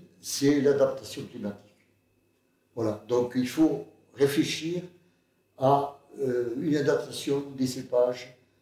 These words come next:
aux évolutions climatiques. Donc, il y a toute une recherche à faire dans ce domaine-là. Mais, bien sûr, euh, le, le, le problème du Carignan, euh, est un problème qui est,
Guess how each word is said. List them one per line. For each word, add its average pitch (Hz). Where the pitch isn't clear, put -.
aux 147
évolutions 127
climatiques. -
Donc, 127
il 107
y 123
a -
toute 151
une 151
recherche -
à -
faire 160
dans 139
ce 135
domaine-là. 110
Mais, 123
bien 123
sûr, 180
euh, 87
le, 160
le, 147
le 143
problème 135
du 104
Carignan, 143
euh, -
est 131
un 127
problème 151
qui 127
est, -